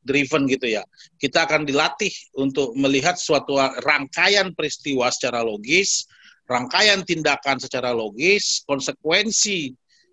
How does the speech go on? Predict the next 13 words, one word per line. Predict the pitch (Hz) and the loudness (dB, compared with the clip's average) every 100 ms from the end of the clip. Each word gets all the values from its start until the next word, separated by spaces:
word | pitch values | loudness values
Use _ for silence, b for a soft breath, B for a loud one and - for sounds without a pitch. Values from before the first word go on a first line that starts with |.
| _ | _
semuanya | - - 143 143 135 135 | -10 -6 0 2 4 2
itu | 123 139 | 0 -4
secara | - 123 123 120 | -4 -2 0 0
logis, | 113 160 | -2 -6
kita | - 180 | -2 0
akan | 165 160 | 0 0
dilihat | 147 143 | -2 -2
ke | - - _ | -6 -10 _
sana | 156 147 123 107 | 0 0 -2 -4
ya. | 117 - _ _ _ _ _ | -10 -12 _ _ _ _ _
Dan | 139 | 0
sistem | 156 156 175 160 | 2 0 -2 0
itu | 156 - 262 254 | -2 2 2 2